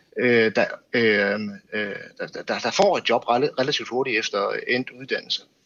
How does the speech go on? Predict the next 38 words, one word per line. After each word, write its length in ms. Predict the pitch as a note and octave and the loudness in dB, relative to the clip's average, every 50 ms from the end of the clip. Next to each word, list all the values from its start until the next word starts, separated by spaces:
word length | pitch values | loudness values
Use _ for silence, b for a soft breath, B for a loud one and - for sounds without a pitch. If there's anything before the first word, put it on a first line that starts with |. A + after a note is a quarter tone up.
| _ _ | _ _
Og 100 | A#2 A#2 | 2 4
i 40 | A#2 | 6
øvrigt 180 | C3 D#3+ F3 D3+ | 8 8 8 8
så 60 | D3 | 6
taler 260 | C3+ - E3 E3 B2+ | 6 6 6 4 4
vi 100 | G2 G2+ | 2 2
jo 120 | F2 F2 F#2 | -2 -2 -2
med 160 | F#2 G2 F#2+ - B B B B B B B B B B - | -2 -4 -6 -8 B B B B B B B B B B 0
enormt 300 | A2+ A#2+ C#3 C3 G2 A2+ | 4 4 6 4 4 4
mange, 340 | B2 B2 C3+ C3+ A#2 A2 - - | 4 6 6 4 4 2 -2 -2
øh, 280 | A#2 A#2 A2 G#2+ G2+ - - | 2 4 4 4 2 0 0
unge 280 | G2+ A2 A#2+ C#3+ C3+ | 0 0 0 0 -2
lige 160 | A#2 A#2 C3+ C#3+ | -4 -4 -8 0
i 20 | |
den 160 | B2+ C3 C3 A#2+ | 2 2 2 2
her 240 | B2+ C#3 B2 G#2+ - - - - - | 2 2 0 0 -2 -4 -12 -6 0
fase, 360 | - A2 A#2 C3+ - - G#2+ - - | 2 2 4 2 2 -2 -4 -4 -2
og, 340 | - A2+ A2 G#2+ G2+ G2 G2+ | 0 2 2 2 2 2 0
øh, 40 | G#2 | 0
jeg 80 | G#2 - B B B B B B B _ | -2 -4 B B B B B B B _
synes 160 | - - C3+ D3+ | 0 2 4 6
ærligt 200 | D3+ D3 C#3+ - | 6 6 8 8
talt 180 | D3+ C3+ A2+ | 6 6 6
også, 300 | B2 C#3+ D3+ - - - - | 6 4 4 2 -2 -4 -2
at 160 | - A#2 G#2+ B2+ | -2 -2 0 0
den 140 | C3 B2 | -2 0
her 220 | A#2+ C#3+ C#3+ B2 A2 | 2 2 4 4 2
idé 420 | - - A2+ G#2+ - D#3+ D#3+ - - | 0 -4 -6 0 2 2 2 2 2
om, 240 | A#2+ B2 C3 B2 - _ - | 2 0 0 0 -4 _ -4
at, 260 | A2 G#2+ G#2 - - - - - - | -4 -4 -4 -4 -4 -2 -2 -2 -2
øh, 220 | A#2+ A2 G#2+ G#2 - - - - A2 - - - - | -2 0 0 -2 -4 -6 -6 -6 -6 -6 -6 -6 -8
at 240 | A2 G#2+ - - - - - | -8 -6 -6 -8 -8 -4 -2
der 60 | B2 A#2+ | 0 0
skulle 280 | - - B2+ G#2 A#2+ | 0 0 0 0 2
være 120 | A#2+ C3+ C#3 | 2 2 2
sådan 200 | - C#3 G#2+ A2 | 0 -2 -2 -2
et, 140 | A2 - - - - - | -2 -4 -6 -6 -6 -8
et 180 | A2 - - | -10 -10 -10